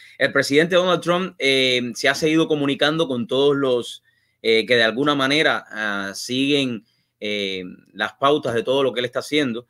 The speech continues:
y manteniendo su política, eh, que llevó a cabo por los cuatro años dentro del Partido Republicano. Se sigue comunicando con todos, eh, nosotros a través de correos electrónicos. Eh, sabemos que toda,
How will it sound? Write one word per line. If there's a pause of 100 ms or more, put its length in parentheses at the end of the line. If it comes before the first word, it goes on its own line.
(240)
y
manteniendo
su
política, (380)
eh,
que
llevó
a
cabo
por
los
cuatro
años
dentro
del
Partido
Republicano. (360)
Se
sigue
comunicando
con
todos,
eh,
nosotros
a
través
de
correos
electrónicos. (320)
Eh,
sabemos
que
toda,